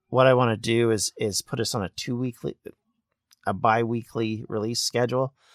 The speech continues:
So every two weeks on Friday, this w-, this podcast will come out. That'll allow me to catch up over the next couple of weeks and try and get ahead of things. And as we go forward, I'll still be putting out episodes, but it'll be coming out every two weeks instead of every week.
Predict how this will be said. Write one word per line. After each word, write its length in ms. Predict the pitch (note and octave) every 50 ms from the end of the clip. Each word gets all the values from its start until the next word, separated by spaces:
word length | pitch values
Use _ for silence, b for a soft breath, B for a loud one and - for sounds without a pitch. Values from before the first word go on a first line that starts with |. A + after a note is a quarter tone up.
| b b b
So 160 | b - B2+ A2+
every 200 | A2 G#2 G#2 -
two 260 | - - - C3+ B2+
weeks 560 | C3 C3+ C3 A#2+ - - - - - - - _ -
on 180 | A#2 A#2+ A#2+ A2+
Friday, 440 | - - B2 B2 C3 B2+ B2 C3
this 200 | B2 B2+ A#2 -
w-, 140 | - B2+ - _ _ _ -
this 140 | - B2+ -
podcast 520 | - B2+ A#2+ A#2+ A#2 - B2 A#2+ A#2 -
will 100 | - C#3
come 180 | - - B2+ A#2
out. 240 | A#2+ B2+ - - _ b b b b b b b b
That'll 220 | - E3 F3 F3+ E3+
allow 220 | D#3+ D#3 D#3 D3+
me 120 | D3+ D3
to 60 | B2+ -
catch 320 | - - C3+ C3 - -
up 180 | C#3 C3 - C#3+
over 120 | B2+ A#2+
the 60 | B2
next 220 | B2 B2+ - - -
couple 220 | - A2+ - G#2
of 60 | G#2
weeks 240 | G2+ G#2 G2+ - -
and 120 | A2+ G2+
try 180 | - - G#2+ G#2+
and 100 | G#2 F#2+
get 140 | - G2+ G2
ahead 280 | F#2 F#2 G2+ G#2 G#2
of 140 | G2 F2+ F#2
things. 380 | - - F2+ F2 F2 F2 - - b b b b b b b b b b -
And 500 | - G2+ G2 G2 - F#2+ F#2+ G2 F#2 - -
as 240 | - A2 G#2+ G2+ A2+
we 80 | A#2 F#2+
go 140 | G2+ G2
forward, 340 | G2 - F3+ E3+ D3+ D3 C#3
I'll 100 | A2 F#2+
still 280 | - - - - A#2+ A#2
be 120 | F#2 G#2
putting 280 | - - A2+ G#2+ G2 F#2+
out 120 | F#2 -
episodes, 460 | G#2 G#2+ - - - A2 G2+ G2+ -
but 140 | - - G2+
it'll 180 | G2+ F#2+ - G2
be 120 | - -
coming 260 | - G2+ F#2+ F2+ F2
out 100 | F2 F2
every 200 | E2+ E2 E2+ E2+
two 200 | - - - A#2
weeks 260 | G2 F#2+ F2 - - -
instead 260 | F#2 - - G2 F2+
of 60 | E2
every 220 | E2 D#2+ D#2+ D2+
week. 200 | C#2+ D2+ D#2 -